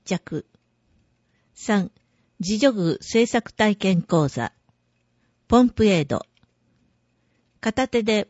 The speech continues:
ポンプを押しつつ、液を受けることができる自助具を作ります。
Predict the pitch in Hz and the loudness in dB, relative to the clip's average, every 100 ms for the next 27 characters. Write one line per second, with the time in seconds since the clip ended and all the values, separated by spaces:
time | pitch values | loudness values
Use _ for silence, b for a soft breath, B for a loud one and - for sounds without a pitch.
0 | - 277 233 - 160 156 - 170 - - | 2 4 4 4 2 2 0 -4 -4 -8
1 | 190 - 151 - _ _ _ - 240 - | -8 -6 -8 -8 _ _ _ -4 -4 -2
2 | 175 151 - 175 - 202 170 165 165 147 | 0 0 0 -4 0 0 0 -2 -2 -2
3 | 143 - 160 151 - 165 175 208 160 139 | -4 -6 -4 -4 -6 -4 0 0 2 -2
4 | - - 147 143 135 165 - | -4 -8 -4 -2 -2 -4 -10